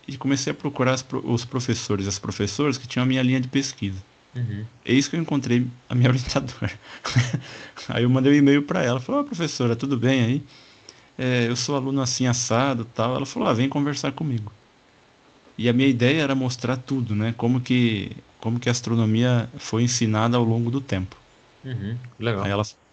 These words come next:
Speaker 1: aí ela falou pra mim, "Não, não, isso aqui não cabe no mestrado.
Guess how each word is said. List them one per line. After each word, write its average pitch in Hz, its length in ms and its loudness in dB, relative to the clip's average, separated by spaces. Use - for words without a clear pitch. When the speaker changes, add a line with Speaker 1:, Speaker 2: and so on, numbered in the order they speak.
Speaker 1:
aí 120 80 2
ela 120 120 4
falou 127 200 2
pra 131 140 2
mim, 117 160 2
"Não, 113 180 0
não, 123 180 0
isso 123 200 -2
aqui - 160 -6
não 143 160 0
cabe 127 260 0
no 110 100 -2
mestrado. 95 560 -6